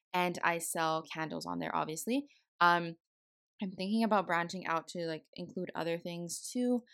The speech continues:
but right now it's a candle business, and I do launches every single month, and I actually have one coming up on May eleventh, so that's exciting.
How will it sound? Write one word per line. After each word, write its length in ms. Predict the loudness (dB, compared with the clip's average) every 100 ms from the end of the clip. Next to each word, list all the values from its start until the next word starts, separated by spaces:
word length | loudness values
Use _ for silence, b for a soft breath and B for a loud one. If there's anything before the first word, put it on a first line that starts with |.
| B _
but 100 | 0
right 160 | 2 4
now 180 | 2
it's 120 | 2 -4
a 60 |
candle 340 | -6 -4 -2 -4
business, 460 | -6 -4 -6 -6 -4
and 280 | -4 -4 -2
I 300 | 0 0 -2
do 120 | -6 -4
launches 380 | -2 -2 -6 -8
every 160 | -8 -6
single 240 | -6 -4
month, 340 | 0 0 0 -2
and 100 | -2
I 40 |
actually 320 | -4 -6 -10 -4
have 140 | -4
one 160 | -2 -6
coming 260 | -6 -6 -2
up 140 | -2 -2
on 160 | -4
May 120 | -4
eleventh, 500 | -6 -4 -2 -2 -6 -10
so 180 | -10 -6
that's 220 | -6 -6
exciting. 600 | -10 -6 -4 -2 -4 -6